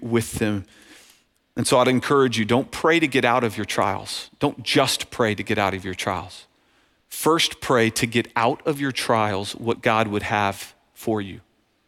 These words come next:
which is steadfastness and maturity and completion. We will never become single-minded, stable, and undefiled followers of Jesus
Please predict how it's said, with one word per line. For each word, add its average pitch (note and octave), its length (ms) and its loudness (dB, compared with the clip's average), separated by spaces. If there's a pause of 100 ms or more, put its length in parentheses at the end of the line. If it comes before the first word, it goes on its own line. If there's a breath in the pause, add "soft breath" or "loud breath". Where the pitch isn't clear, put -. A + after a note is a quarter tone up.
(360)
which - 180 -4
is A#2 80 0
steadfastness - 1040 0 (640)
and A2 120 0
maturity G#2 640 -2 (880)
and A#2 160 2
completion. A2 720 0 (1500 soft breath)
We D3 160 6
will C#3 160 4
never C3 400 6
become E3 380 4
single-minded, C3+ 720 2
stable, A#2+ 480 2
and A#2 200 0
undefiled A#2 1000 0
followers A2 580 0
of G2+ 100 -8
Jesus F#2+ 480 -8